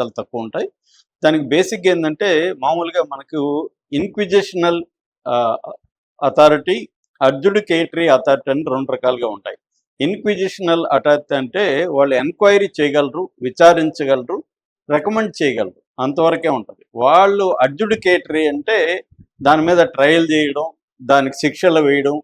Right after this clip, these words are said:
ఇవన్నీ కూడా చేస్తాయి. కోర్టులకి అడ్జుడికేటరీ పవర్స్ ఉంటాయి. ఆ, ఈ హ్యూమన్ రైట్స్ కమిషన్కి only ఇన్క్విజిటరీ పవర్స్ ఉంటాయి. అంటే వీళ్ళు ఏం చేయొచ్చు అంటే దీని మీద నివేదిక అడగచ్చు. రెండోది వాళ్ళు సొంతంగా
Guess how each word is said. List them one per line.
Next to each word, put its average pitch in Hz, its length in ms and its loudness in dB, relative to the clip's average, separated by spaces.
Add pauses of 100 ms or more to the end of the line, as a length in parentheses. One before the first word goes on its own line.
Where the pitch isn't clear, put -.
(140)
ఇవన్నీ 156 340 -2
కూడా 147 180 -4 (140)
చేస్తాయి. - 380 -12
కోర్టులకి 214 520 0
అడ్జుడికేటరీ 151 1160 -2 (480)
పవర్స్ 147 340 4
ఉంటాయి. 135 480 -2 (460)
ఆ, 147 320 2 (380)
ఈ 151 100 -2
హ్యూమన్ 202 360 0
రైట్స్ 202 300 2
కమిషన్కి 170 680 -6
only 180 500 -4 (360)
ఇన్క్విజిటరీ 190 680 -4 (120)
పవర్స్ 160 340 -2
ఉంటాయి. 104 320 -10 (440)
అంటే 165 200 -2
వీళ్ళు 175 260 0
ఏం 196 140 0
చేయొచ్చు 180 320 0
అంటే 156 160 -4
దీని 175 220 -2
మీద 160 260 -2
నివేదిక 151 520 -2
అడగచ్చు. 143 440 -4
రెండోది 196 380 0
వాళ్ళు 170 480 4
సొంతంగా 202 880 4